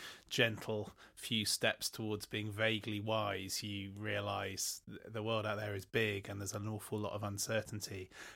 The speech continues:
But I think some things get clearer. And, uh, I guess that quote really references, uh, some real clarity of thinking that I, I have around,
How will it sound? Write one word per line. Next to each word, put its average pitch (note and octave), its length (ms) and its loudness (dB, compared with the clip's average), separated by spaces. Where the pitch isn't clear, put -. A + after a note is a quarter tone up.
But B2 100 6
I B2 60 10
think E3 200 2
some D3+ 240 8
things C3+ 300 4
get - 220 6
clearer. A2+ 500 4
And, A2+ 380 2
uh, G#2 320 4
I A#2 120 6
guess C3 300 8
that A#2 200 6
quote B2+ 320 8
really G#2+ 320 2
references, G#2 920 0
uh, G#2+ 260 6
some C3+ 220 4
real C#3 160 10
clarity B2 640 4
of G#2 60 -2
thinking A#2+ 580 -2
that F#2+ 140 -4
I, F#2 340 -4
I G#2 260 -4
have G2 400 2
around, G2 800 -2